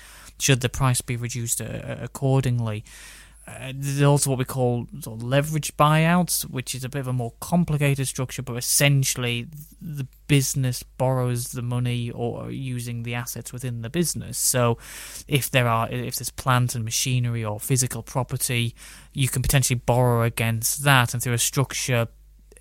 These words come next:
essentially hive off that money to then buy out the, um, the seller, and, and you've seen some high profile, uh, deals being structured of that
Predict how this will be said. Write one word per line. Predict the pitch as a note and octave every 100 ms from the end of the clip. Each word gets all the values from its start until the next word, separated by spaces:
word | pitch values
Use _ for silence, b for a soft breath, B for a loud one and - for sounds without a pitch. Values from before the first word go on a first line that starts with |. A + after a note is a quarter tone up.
| -
essentially | B2 A#2+ B2+ A#2+ A#2+
hive | A2+ C3 A#2 A#2
off | A#2 -
that | A#2+ A2
money | A#2+ A#2+ A2+
to | B2
then | A#2 A#2 A#2 B B B - - - F#3 - -
buy | B2 A#2
out | A2+ A2+ A2 -
the, | A#2+ A#2 A2+ A2+
um, | A2 A2
the | A2+
seller, | B2 - C3 B2+
and, | A#2
and | A#2+ A2+ A#2 A2
you've | B2+ A#2
seen | - A#2+ B2 A#2
some | - A#2+
high | A2+ A#2 A2+
profile, | - A#2+ A#2 - A2+ A2 A2 B B B B -
uh, | A#2 A#2
deals | B2+ A#2+ A2+
being | - A2+
structured | - B2+ - A#2+
of | A2+ A2+
that | A2